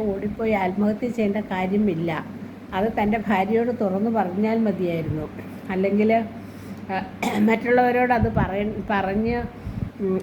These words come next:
അതിന് ഒരു സൊല്യൂഷൻ കണ്ടെത്താമായിരുന്നു. എപ്പോഴും നമുക്ക് സുഹൃത്തുക്കൾ വേണം, അല്ലെങ്കിൽ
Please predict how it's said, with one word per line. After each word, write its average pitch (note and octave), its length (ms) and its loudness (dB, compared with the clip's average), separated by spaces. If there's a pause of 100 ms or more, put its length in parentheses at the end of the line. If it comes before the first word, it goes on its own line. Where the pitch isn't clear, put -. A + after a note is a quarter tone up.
(120)
അതിന് A3+ 280 2
ഒരു G#3+ 100 2 (100)
സൊല്യൂഷൻ C4 500 2
കണ്ടെത്താമായിരുന്നു. F3+ 840 -2 (300)
എപ്പോഴും A3 340 -2 (120)
നമുക്ക് F#3 300 0 (120)
സുഹൃത്തുക്കൾ G3+ 600 -2 (140)
വേണം, F3 300 0
അല്ലെങ്കിൽ E3+ 280 0